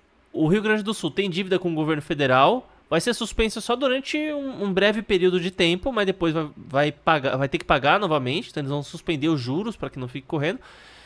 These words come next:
É, e ele tá antecipando alguns benefícios. Por exemplo, quem recebe Bolsa Família vai receber um determinado valor antecipado. Mas se ela receber o que ela receberia daqui até o fim do ano,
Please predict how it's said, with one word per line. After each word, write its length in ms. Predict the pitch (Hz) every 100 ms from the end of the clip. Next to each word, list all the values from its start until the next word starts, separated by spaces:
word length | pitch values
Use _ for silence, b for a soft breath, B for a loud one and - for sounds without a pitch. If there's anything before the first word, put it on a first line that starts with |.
| B B
É, 720 | - 147 147 143 135 131 123 - _
e 440 | - 285 320 156 139 _ _
ele 160 | 175 208
tá 120 | 226
antecipando 540 | 226 247 - - 220
alguns 220 | 247 240 220
benefícios. 480 | 254 294 185 139
Por 160 | - 214
exemplo, 320 | 180 151 123 - b b -
quem 140 | 175
recebe 380 | 190 185 180 180
Bolsa 340 | 170 190 190
Família 580 | 185 190 185 214 247 277 269 B
vai 140 | - 180
receber 580 | 208 - 220 180 220 247
um 60 |
determinado 400 | 233 226 202 208
valor 260 | 190 208 214
antecipado. 640 | 233 247 320 269 170 123 - b b b
Mas 240 | - 147 175
se 80 |
ela 120 | 233 233
receber 440 | 233 - 196 170
o 60 | 147
que 100 | -
ela 240 | 175 160
receberia 580 | 139 151 180 180 165 131
daqui 320 | 139 151 175
até 180 | 139 180
o 80 | 214
fim 220 | - 170
do 120 | 143
ano, 320 | 147 240 156